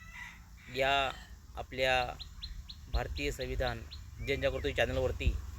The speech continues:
गेल्या रविवारी एपिसोड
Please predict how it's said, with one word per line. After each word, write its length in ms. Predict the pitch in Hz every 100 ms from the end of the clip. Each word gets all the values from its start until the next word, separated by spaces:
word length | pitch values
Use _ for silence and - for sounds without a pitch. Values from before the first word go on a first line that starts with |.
| - - - - -
गेल्या 280 | 160 175 185
रविवारी 420 | 160 156 156 151 117 - - - - - - - - - - - - - - - - - -
एपिसोड 580 | 135 175 160 170 175